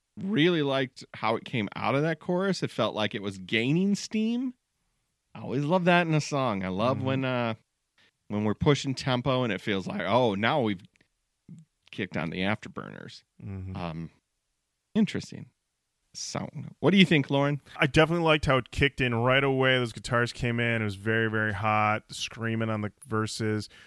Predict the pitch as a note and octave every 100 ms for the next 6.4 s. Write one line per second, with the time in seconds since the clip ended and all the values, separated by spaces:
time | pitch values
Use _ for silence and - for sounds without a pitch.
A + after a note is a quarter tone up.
0 | _ - F#3 F#3+ E3 D3 D#3 D3+ D3+ -
1 | C#3 C3 A#2 A2+ A2+ A#2 B2 C#3 E3+ G#3
2 | C4 - C3 A2+ B2+ B2 B2 B2 G#2 -
3 | - C3+ G#2 B2+ B2 B2 B2 B2 A#2+ A2+
4 | A#2+ B2+ C3+ C3 C3+ A#2 - - A#2+ A#2+
5 | A2+ A2 A#2 G#2+ A#2 A#2+ A#2+ A#2 B2+ A#2+
6 | C3 A#2 A2 G#2+